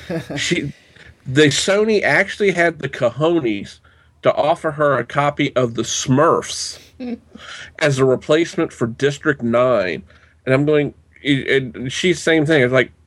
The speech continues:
Speaker 2: where do you think the two of these things are even in the same ballpark?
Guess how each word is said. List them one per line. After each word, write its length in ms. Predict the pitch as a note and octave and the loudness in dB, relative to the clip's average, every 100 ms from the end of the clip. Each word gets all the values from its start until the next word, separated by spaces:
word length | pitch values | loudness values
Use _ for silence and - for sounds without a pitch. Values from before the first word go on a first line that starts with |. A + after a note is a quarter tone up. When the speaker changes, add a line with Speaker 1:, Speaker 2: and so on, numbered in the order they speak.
| _ _ - | _ _ -12
Speaker 2:
where 640 | C#3 C#3+ D#3 D3+ G#3 D4 | -8 -8 -8 -4 0 0
do 120 | A#3+ | 0
you 260 | G3+ D3+ C3 | 0 0 0
think 380 | - G3+ A3+ - | 0 -2 -2 -2
the 140 | A#2+ | -2
two 300 | - F#3+ G#3+ | 0 -2 0
of 100 | F3+ | 2
these 240 | E3 D#3+ - | 0 -2 0
things 300 | D#3+ D#3+ C#3 | 0 2 2
are 200 | A#2 - | -2 -2
even 480 | - F3+ D#3+ C#3 C3 | -4 -2 2 2 2
in 160 | A#2+ | 2
the 140 | G#2 - | 2 0
same 420 | C3+ B2 A2+ A2 | 0 2 2 0
ballpark? 760 | - D#3+ E3+ D#3 A#2+ A2 F#2 | 0 2 2 0 -2 -4 -8